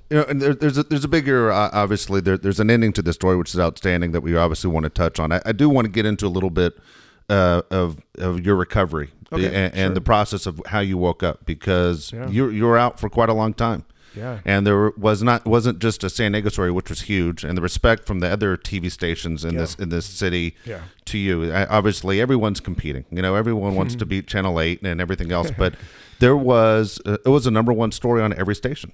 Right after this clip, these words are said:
Speaker 1: and it, and it was a
Speaker 2: Not
Speaker 1: huge
Speaker 2: only
Speaker 1: sto-,
Speaker 2: in San Diego.
Speaker 1: Uh,
Speaker 2: I mean,
Speaker 1: exactly.
Speaker 2: you know, that was one of the scary parts. Not to go on a tangent, but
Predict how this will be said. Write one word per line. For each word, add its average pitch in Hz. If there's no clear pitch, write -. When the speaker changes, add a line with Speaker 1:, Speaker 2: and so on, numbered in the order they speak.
Speaker 1:
and 104
it, 127
and 151
it 151
was 233
a -
Speaker 2:
Not 160
Speaker 1:
huge -
Speaker 2:
only 160
Speaker 1:
sto-, 156
Speaker 2:
in 143
San 160
Diego. 131
Speaker 1:
Uh, 117
Speaker 2:
I 117
mean, 123
Speaker 1:
exactly. 120
Speaker 2:
you 131
know, 127
that 147
was 147
one 147
of 127
the 120
scary 151
parts. 120
Not 131
to 120
go 135
on 123
a -
tangent, 127
but 123